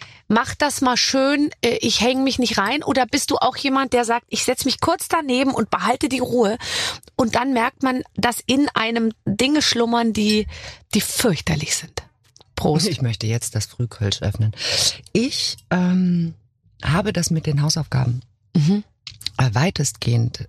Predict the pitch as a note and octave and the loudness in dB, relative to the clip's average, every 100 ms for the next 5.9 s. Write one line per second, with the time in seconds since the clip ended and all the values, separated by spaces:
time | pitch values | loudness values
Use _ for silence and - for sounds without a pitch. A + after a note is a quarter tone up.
0 | - A2+ B2 B2+ B2 A2+ _ _ - C3 | 0 2 2 2 2 -2 _ _ 0 0
1 | D3+ - A#2 A2 D#3 - - - - - | 0 0 2 2 0 -6 -18 -14 -12 -6
2 | - - - - C3 D#3+ G3+ - - E3 | -4 -4 -6 0 2 2 0 -4 -2 0
3 | G#3 - - C#3 C3 C#3 E3 A3 - G3 | 0 -4 -2 -2 2 2 2 0 -4 -4
4 | - D3+ - C#3 D#3+ G#3 - D3+ D3 D3 | -4 -4 0 0 0 -2 0 2 4 4
5 | F#3+ G3 E3 - E3 D#3+ D3+ C#3 | 2 2 0 0 2 2 4 2